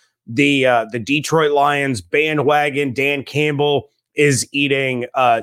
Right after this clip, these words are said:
you know, smoked and, and roasted kneecaps, and Jared Goff is looking somewhat competent, and you got Amon-Ra, you got Jahmyr Gibbs, you got the David Montgomery bounce back. Yeah, it's a, it's a great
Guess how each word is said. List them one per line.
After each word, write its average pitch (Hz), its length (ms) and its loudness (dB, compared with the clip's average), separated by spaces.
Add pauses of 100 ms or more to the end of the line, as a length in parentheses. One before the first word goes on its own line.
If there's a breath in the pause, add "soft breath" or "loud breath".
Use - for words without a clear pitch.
you 135 100 -2
know, 117 320 0
smoked 151 480 -2
and, 131 240 0
and 123 180 -2
roasted 131 480 0
kneecaps, 156 760 -2 (100)
and 113 340 0 (300 loud breath)
Jared 147 460 2
Goff 147 400 0
is 127 160 -2
looking 131 540 -4 (260)
somewhat 175 680 0
competent, 151 720 -4 (100)
and 120 440 -2
you 123 100 -4
got 123 300 2 (540)
Amon-Ra, 156 760 2
you 147 180 -2
got 107 180 -4
Jahmyr 98 320 -12
Gibbs, 180 340 0
you 151 80 -4
got 139 180 0
the 110 60 -12
David 147 340 0
Montgomery 175 640 2
bounce 170 420 -2
back. 175 360 -2
Yeah, 180 120 -2
it's 175 160 -2
a, 170 140 -4
it's 147 120 -2
a 143 40 -2
great 160 360 0